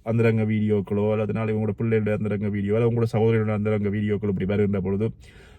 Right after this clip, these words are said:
உங்களுடைய மனம் எப்படி பாடுபடும்? கொஞ்சம் யோசிச்சு பாருங்க. ஒரு விழிப்புணர்வுக்காக சொல்றேன். அதே போல இன்னொரு வீ-, வீடியோ ஒன்று வெளியாகி இருந்தது. அஹ், அதே மாதிரி நீங்களோட பகிர்ந்து கொள்ளணும். அதாவது வந்து பாத்தீங்கன்னு சொன்னா,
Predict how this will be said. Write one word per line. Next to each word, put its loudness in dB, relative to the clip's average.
உங்களுடைய 8
மனம் 6
எப்படி 2
பாடுபடும்? -2
கொஞ்சம் 0
யோசிச்சு 2
பாருங்க. -2
ஒரு 0
விழிப்புணர்வுக்காக 0
சொல்றேன். -8
அதே 10
போல 8
இன்னொரு 10
வீ-, 6
வீடியோ 6
ஒன்று 4
வெளியாகி 8
இருந்தது. 6
அஹ், 2
அதே 4
மாதிரி 0
நீங்களோட 0
பகிர்ந்து 0
கொள்ளணும். -2
அதாவது 2
வந்து -
பாத்தீங்கன்னு 0
சொன்னா, 0